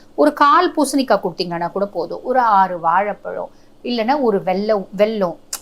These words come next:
உருண்டை மாதிரி கொடுக்கலாம். அது வந்து ரொம்ப கடினமான வெல்லம் உருண்டை வேணாம், கொஞ்சம் சாஃப்டா இருக்க மாதிரி வெல்லம் உருண்டை சும்மா கொஞ்சம் இவ்வளோ கொடுக்கலாம். இல்லைன்னா வெள்ளத்தை, வெல்லத்தை வந்து தூள் பண்ணி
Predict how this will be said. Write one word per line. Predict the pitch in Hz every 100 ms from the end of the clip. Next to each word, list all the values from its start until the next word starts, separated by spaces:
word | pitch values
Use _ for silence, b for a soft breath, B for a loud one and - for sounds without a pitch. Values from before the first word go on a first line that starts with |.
| -
உருண்டை | 226 226 214
மாதிரி | 175 185 180
கொடுக்கலாம். | 185 165 - 160 -
அது | - 214
வந்து | 233 277 269 277
ரொம்ப | 247 240 294
கடினமான | - 247 247 247 247 254
வெல்லம் | 233 190
உருண்டை | 190 170 170
வேணாம், | 170 214
கொஞ்சம் | 294 277 277 262
சாஃப்டா | 208 - 220
இருக்க | - -
மாதிரி | 170 180 220 185
வெல்லம் | 180 185
உருண்டை | 170 165 156 -
சும்மா | - 226
கொஞ்சம் | 208 180 180
இவ்வளோ | - 170 170
கொடுக்கலாம். | 165 151 160 -
இல்லைன்னா | 202 196 240 190
வெள்ளத்தை, | 196 233 262 262 220
வெல்லத்தை | 202 190 226 247
வந்து | 208 190 226
தூள் | 254 262 254
பண்ணி | 180 165 196 370